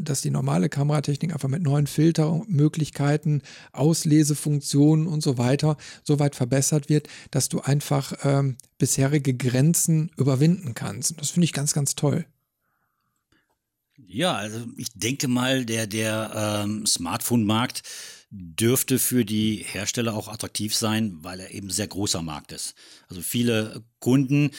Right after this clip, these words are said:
Speaker 2: man merkt's ja auch an den zurückgehenden Zahlen im, im, im, äh, im Bereich der Kompaktkameras, viele, äh, sind heutzutage mit den Möglichkeiten ihres Smartphones zufrieden, zufrieden. Ähm, und da werden natürlich, äh, man denkt mal an die ganzen Sachen mit den Verträgen und so weiter,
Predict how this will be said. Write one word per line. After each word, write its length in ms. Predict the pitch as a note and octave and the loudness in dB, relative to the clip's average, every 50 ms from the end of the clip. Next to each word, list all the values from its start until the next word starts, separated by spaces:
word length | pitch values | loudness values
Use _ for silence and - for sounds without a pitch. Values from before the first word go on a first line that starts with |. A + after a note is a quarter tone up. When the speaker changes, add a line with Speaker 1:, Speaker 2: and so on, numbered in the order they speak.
| - - - | -12 -14 -8
Speaker 2:
man 120 | - G2+ G2+ | -6 -4 -2
merkt's 320 | G2+ G#2 B2 C#3+ - - | 0 0 -2 -2 -2 -2
ja 140 | - A2 F#2+ | -4 -2 -2
auch 180 | G#2+ C3+ - - | -2 -4 -2 -2
an 140 | B2 A#2+ | -2 0
den 140 | A2 A2+ G#2 | 0 0 0
zurückgehenden 520 | - - G2+ A2 - - C3+ B2 A#2 A#2 G#2 | -2 -4 -6 -6 -6 -4 -4 -2 -2 -2 -4
Zahlen 320 | - - A#2+ A#2 A#2 A#2 | -6 -8 -8 -8 -8 -8
im, 200 | A2+ G#2+ G#2+ G#2 | -8 -8 -8 -8
im, 160 | G#2+ G#2+ G#2+ | -8 -8 -8
im, 360 | G2+ G#2 G#2 G#2 G#2+ G#2+ G#2+ | -6 -6 -4 -2 -2 -4 -4
äh, 400 | A2 A2 G#2+ G#2+ G#2+ G#2+ G#2 G#2 | -4 -4 -2 0 0 0 0 -2
im 160 | G#2 G#2 G2+ F#2+ | -4 -6 -4 -4
Bereich 280 | A2 F#2+ G#2+ A2+ - | -2 -2 -2 0 0
der 100 | - A#2 | -2 -2
Kompaktkameras, 920 | - - A2 - - F3+ - - - G#2+ F#2 E2+ D#2 - D#2 F2 A2+ - - - - - - - - - | -2 -2 -2 0 -2 -4 -4 -4 -4 -2 -2 -2 -4 -4 -4 -2 -2 -2 -4 -6 -10 -16 -18 -18 -16 -12
viele, 540 | - - - G#2+ A2+ B2+ C#3+ D3+ E3 - - - - - - | -8 -6 -2 0 2 4 4 4 2 0 -4 -10 -18 -12 -10
äh, 580 | B2+ A#2 - - C#3+ C#3+ - - - - - - - - - - - | -10 -8 -8 -10 -10 -10 -12 -14 -16 -18 -20 -20 -20 -20 -18 -10 -4
sind 240 | A2 G#2+ D3+ C#3+ G#2+ | -2 0 0 0 0
heutzutage 500 | A2 C3+ - - - B2 B2+ C#3 C#3+ C3+ | -2 -2 -2 -4 -4 -2 -2 0 2 2
mit 200 | B2 B2 A#2 C3 | 2 4 4 2
den 120 | A#2 G#2 | 2 4
Möglichkeiten 540 | G2 G2+ A#2+ - C3 - - B2 B2 - B2+ | 4 2 2 0 -4 -6 -4 -4 -4 -4 -2
ihres 240 | A#2 A#2 A#2 A#2 - | -2 0 0 0 0
Smartphones 600 | - D3+ F3 G3 - - - E2+ D#2+ - - - | -2 -2 -4 -6 -6 -6 -6 -4 -2 -2 -4 -4
zufrieden, 480 | - E2 - - D#2 D#2 D#2+ G#2 B2 - | -6 -6 -8 -8 -10 -10 -10 -10 -10 -10
zufrieden. 580 | - - - - F#2 E2 D#2 E2+ A2 E3+ F3 - - - - - - - - - - - | -8 -8 -8 -8 -8 -6 -2 -2 0 -2 -2 -4 -10 -20 -20 -18 -18 -20 -20 -16 -14 -10
Ähm, 500 | G#2+ G#2+ G#2+ A2 A2 A2 A#2+ - - G#2 | -8 -6 -4 -4 -4 -4 -4 -6 -8 -10
und 240 | - A#2+ - - - | -10 -10 -10 -8 -8
da 180 | - F2 F2 | -8 -8 -8
werden 200 | E2 E2+ F2 G#2 | -8 -8 -8 -6
natürlich, 580 | G#2 F#2+ - - F#2+ F#2 F2+ F#2 E2+ - - - | -8 -8 -8 -8 -8 -6 -6 -6 -6 -6 -8 -8
äh, 320 | - - F#2 F#2 F2+ F2+ | -10 -10 -10 -10 -10 -10
man 180 | F2 F2+ F2 E2 | -10 -12 -12 -12
denkt 200 | - F2+ F2 - | -12 -14 -14 -12
mal 100 | F2+ E2+ | -12 -12
an 80 | E2+ F2 | -12 -12
die 80 | E2+ | -12
ganzen 260 | D#2+ E2+ F2+ - F#2+ | -12 -10 -8 -6 -6
Sachen 220 | E2+ D#2 E2 F#2 F2+ | -6 -8 -8 -8 -8
mit 100 | E2+ - | -10 -10
den 100 | E2+ - | -10 -12
Verträgen 440 | - E2+ - - F#2 F2 F2+ - F#2 | -12 -12 -10 -8 -8 -8 -6 -6 -8
und 60 | E2+ | -8
so 120 | F2+ D#2+ | -10 -10
weiter, 340 | D#2+ E2 E2+ - F2+ F2 | -10 -10 -10 -8 -10 -10